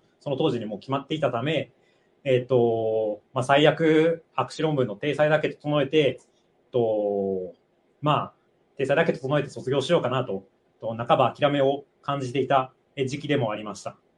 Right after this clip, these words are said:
え、しかし、と、まあ、ライズの礼拝で、その、ちょ-、ちょうど九月の頃に、と、「諦めてはいけません」<laughs>というメッセージがあったのをすごく覚えてて、で、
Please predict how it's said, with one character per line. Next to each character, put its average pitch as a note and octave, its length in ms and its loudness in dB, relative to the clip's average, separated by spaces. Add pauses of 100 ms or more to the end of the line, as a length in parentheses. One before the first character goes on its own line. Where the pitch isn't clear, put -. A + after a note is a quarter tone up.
(440)
え、 C#3 80 -4
し - 80 -6
か A3 120 4
し、 G3 340 2 (160)
と、 G#2+ 460 -4
ま C3+ 100 -6
あ、 C#3 40 0
ラ D#3+ 100 6
イ C#3 60 0
ズ A#2+ 60 -4
の G#2 100 -6
礼 A#2+ 120 0
拝 A#2 160 -4
で、 A#2+ 260 0 (300)
そ - 100 -12
の、 A2 140 -4
ち - 80 -6
ょ-、 E3 140 0
ち F3+ 80 0
ょ - 20 4
う A3 40 4
ど G3+ 80 4
九 A#3+ 100 -4
月 A2 500 0 (140)
の A#2 120 -4
頃 A2+ 200 -4
に、 A#2 240 -10 (400)
と、 G2 260 -8 (160)
「諦 F#3+ 280 4
め F3+ 80 8
て D3 80 0
は A2 80 2
い G2+ 60 -6
け C3 100 -6
ま A#2+ 120 -4
せ - 120 -2
ん」 - 80 -4
<laughs> - 880 2
と - 40 2
い C#3+ 40 4
う - 20 4
メ D#3 100 6
ッ - 20 6
セ D#3+ 120 2
ー B2+ 40 2
ジ B2+ 80 4
が A#2 180 2 (200)
あ D3+ 80 0
っ - 80 -8
た D3 80 4
の C3 220 4
を A2 60 -2 (240)
す - 160 2
ご G3+ 100 10
く E3 120 2
覚 B2 300 4
え B2 40 -2
て B2 100 -2
て、 D#3+ 560 4
で、 D#3 320 2